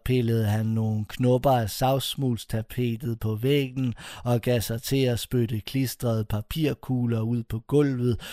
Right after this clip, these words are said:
som han formede i munden af stykker fra etiketten på hans colaflaske. Så sad de der og skulle hygge sig med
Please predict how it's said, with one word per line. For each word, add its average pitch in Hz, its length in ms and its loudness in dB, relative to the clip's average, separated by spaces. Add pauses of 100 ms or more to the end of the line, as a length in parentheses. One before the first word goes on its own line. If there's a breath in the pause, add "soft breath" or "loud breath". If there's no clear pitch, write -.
som 113 240 0
han 107 180 0
formede 123 680 2
i 107 60 0
munden 117 500 0
af 101 120 -4
stykker 131 420 0
fra 107 240 -4
etiketten 117 680 -2
på 107 140 0
hans 101 200 0
colaflaske. 117 1120 -2 (880 loud breath)
Så 127 200 4
sad 123 340 2
de 117 160 -4
der 139 280 2 (220 loud breath)
og 127 160 -2
skulle 120 400 0
hygge 131 360 0
sig 117 280 0
med 113 140 -2